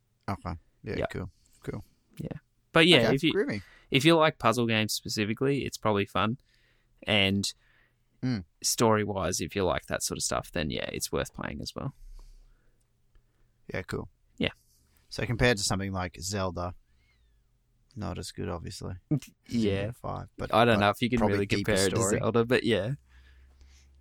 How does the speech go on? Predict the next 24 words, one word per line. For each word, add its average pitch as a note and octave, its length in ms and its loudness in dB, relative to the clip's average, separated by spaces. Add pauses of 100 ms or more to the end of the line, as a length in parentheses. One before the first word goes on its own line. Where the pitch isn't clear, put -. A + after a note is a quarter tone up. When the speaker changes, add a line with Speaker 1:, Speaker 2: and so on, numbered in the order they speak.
(140)
Speaker 1:
Well, G4 160 0
I G#4 60 2
mean, F#4+ 180 2
when A3 120 2
I F#3 40 4
think F#3+ 140 -2
of, D#3 100 -4
like, D#3+ 140 0
a D3 40 -4
puzzle A#2 600 2
slash G#2 640 -2
action G#2 480 -2
game, G2+ 440 -4
that's G2 200 -6
kinda - 280 -4
what F2+ 120 -4
I E2 60 -6
think - 200 -8
of, - 180 -10
you - 60 -12
know? F2 140 -10
Speaker 2:
Yeah, E3+ 300 2
I D#3+ 40 -2
suppose. - 580 -4